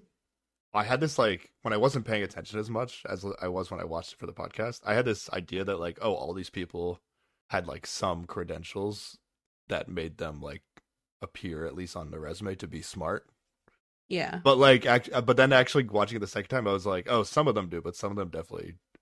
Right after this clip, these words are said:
Speaker 1: don't. Like, they,
Speaker 2: Yeah, yeah.
Speaker 1: like, they're clearly good at what they do, but it's not necessarily, like, their wits that
Speaker 2: Mm-hmm.
Speaker 1: made, got them where they were. Yeah. <laughs> Okay.
Speaker 2: Right.
Speaker 1: So it's, it's, but that, but The Genius was the same way. It's, like, mostly celebrities and then, um,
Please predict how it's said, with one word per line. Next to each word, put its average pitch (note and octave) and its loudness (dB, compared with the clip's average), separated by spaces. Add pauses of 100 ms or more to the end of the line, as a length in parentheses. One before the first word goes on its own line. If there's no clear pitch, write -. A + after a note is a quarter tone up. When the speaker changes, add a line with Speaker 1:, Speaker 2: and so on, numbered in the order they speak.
(160)
Speaker 1:
don't. F#2 -4
Like, A2+ 0
they, A#3 6
Speaker 2:
Yeah, D#3+ 2
yeah. F#3 -2
Speaker 1:
like, D#3 10
they're C#3 8
clearly C#3 10
good G#2 4
at F#2+ 4
what F#2 0
they F#2 -2
do, F2+ -4
but G#2+ -2
it's F#2 -10
not F#2 -6
necessarily, E2+ -6
like, D#2+ -10
their F2+ -6
wits - -12 (240)
that - -12 (400)
Speaker 2:
Mm-hmm. A3+ -2
Speaker 1:
made, E3 -6
got - -4
them D2+ -8
where - -10
they - -10
were. G#2+ -6
Yeah. G2+ -4
<laughs> - -10
Okay. - -2 (180)
Speaker 2:
Right. F#3 0 (380)
Speaker 1:
So G#2 -2
it's, F#2 -12 (100)
it's, - -10 (240)
but D3+ 4
that, C#3+ 4
but D#3+ 6
The D3 6
Genius C#3+ 4
was G2 -6
the F#2+ -4
same F#2 -4
way. F#2 -8
It's, - -2
like, G2 -2
mostly G2 -2
celebrities F#2+ -6
and E2+ -10
then, E2+ -12 (520)
um, F#2 -8